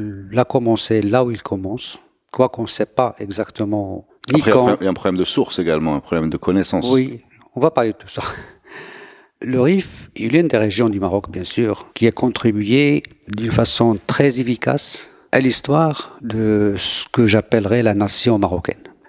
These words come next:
Speaker 1: Mais l'histoire du RIF est restée un peu à l'écart de l'histoire de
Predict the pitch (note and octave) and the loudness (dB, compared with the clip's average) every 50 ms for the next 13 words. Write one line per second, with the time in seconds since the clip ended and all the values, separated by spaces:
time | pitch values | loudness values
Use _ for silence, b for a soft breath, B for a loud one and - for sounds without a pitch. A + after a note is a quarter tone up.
0 | _ - - A2 A#2+ C#3 D3 D3 C#3 C3+ B2+ B2 B2 A#2 - - - - - - | _ -10 -4 2 4 4 4 6 4 4 2 2 0 -2 -4 -4 -4 -6 -6 -4
1 | B2+ A#2 - - C#3+ C3+ A#2+ A2+ A#2+ D#3+ E3+ - - B2+ A#2+ C3 - - - - | -4 -4 -2 0 0 0 2 2 2 2 2 2 0 0 0 0 0 0 0 0
2 | - - C3 A#2+ A#2 - C#3+ D3 D#3 D#3 D3+ - - _ _ _ - A#2 A#2+ B2 | 0 0 -2 -4 -2 0 2 2 4 4 2 0 -2 _ _ _ -4 -2 0 0
3 | A#2+ - - F3+ D#3 A#2 - - - - - G#2+ G#2+ G2 G2+ - - - - A#2+ | 0 0 0 2 2 0 0 -4 -12 -12 -8 -8 -8 -6 -6 -6 -6 -6 -4 -4
4 | A#2+ A#2 G#2 G2+ G2+ G2 G2 F#2+ F#2+ F#2 F#2 F#2 F#2 F#2 F#2 F#2+ F#2 F2+ F#2 | -4 -4 -4 -6 -4 -4 -4 -2 -2 -2 -2 -4 -4 -4 -4 -4 -4 -4 -4